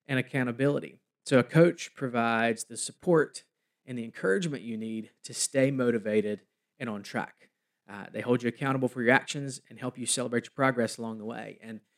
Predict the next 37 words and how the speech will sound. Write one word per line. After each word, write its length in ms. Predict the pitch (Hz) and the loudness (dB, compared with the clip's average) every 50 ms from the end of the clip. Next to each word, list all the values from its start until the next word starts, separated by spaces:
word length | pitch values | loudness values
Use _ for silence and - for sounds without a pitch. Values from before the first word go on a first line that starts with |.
| _ _ _ _ _ - | _ _ _ _ _ 0
uh, 180 | 139 127 113 - - _ _ _ _ _ _ _ | 0 0 0 0 -4 _ _ _ _ _ _ _
it's 140 | 156 - - | -8 2 6
really 220 | 170 208 208 165 | 8 8 8 8
interesting. 400 | 156 160 160 160 143 - - 127 | 4 2 0 -2 -6 -4 -4 -4
There 80 | 127 127 | -2 -2
have 40 | 120 | -2
been 100 | 123 120 | -2 -2
several 360 | - - 156 160 175 175 160 | 2 2 2 2 2 0 0
studies 580 | - - - - 135 135 147 143 117 110 - | 0 -2 -4 -4 -4 -2 -2 -2 -2 -4 -2
that 120 | - 131 120 | 0 2 2
have 140 | 117 107 - | 2 0 -2
shown 720 | - - - - 170 190 175 135 113 110 107 110 113 - _ _ _ _ _ | -6 -4 0 0 2 2 4 2 2 0 -2 -4 -6 -12 _ _ _ _ _
the 160 | 135 123 120 | -4 -2 -2
effectiveness 920 | 110 - - _ - 147 135 - - - 127 117 117 113 113 113 - - - - | -2 -2 -6 _ -2 0 0 -2 -6 -14 -18 -16 -14 -14 -12 -10 -10 -10 -10 -8
of 140 | 135 123 117 | -6 -4 -4
an 120 | 107 107 - _ - | -4 -6 -8 _ 4
individual 760 | 165 170 180 165 156 135 147 143 123 117 110 101 101 98 - | 6 8 10 10 10 10 8 6 8 6 4 4 2 0 -4
life 300 | - 107 101 98 - _ | -6 -6 -6 -6 -8 _
coach. 300 | - 104 - - - - | -12 -12 -10 -10 -12 -12
Now, 240 | 120 117 110 107 107 _ _ _ _ _ | -10 -8 -10 -10 -12 _ _ _ _ _
a 40 | 127 | 4
lot 100 | 127 127 | 4 6
of 60 | 127 | 6
life 180 | 123 127 123 - | 6 4 2 0
coaches 300 | 135 120 117 123 117 110 | -2 -2 -2 -2 -4 -2
do 260 | - 117 117 113 113 | 0 2 4 4 2
group 320 | 110 - 135 143 143 - | 2 4 4 4 4 4
coaching 320 | - 143 135 135 - 127 120 | 2 0 0 0 -2 -6 -6
as 140 | 113 107 120 | -8 -4 0
well, 340 | 135 143 139 135 135 135 - _ _ _ _ _ _ _ _ _ _ _ _ _ | 2 2 2 2 -2 -6 -14 _ _ _ _ _ _ _ _ _ _ _ _ _
but 260 | - 131 120 110 - _ _ 104 | 0 2 2 2 0 _ _ -4
we're, 380 | 120 147 151 156 165 160 - - _ _ _ _ - _ _ _ | 4 6 8 8 8 6 2 -2 _ _ _ _ -20 _ _ _
I'm 80 | 160 147 | -10 0
talking 320 | - 170 147 147 143 127 | 0 0 0 0 -4 -6
today 360 | 123 - 120 139 135 135 135 - | -8 -2 2 4 6 6 6 4
about 320 | 120 113 123 113 - - | 0 -2 -4 -4 -4 -6
you 600 | 127 123 123 139 151 156 147 123 113 113 107 | -12 -10 -2 2 6 6 8 8 6 4 0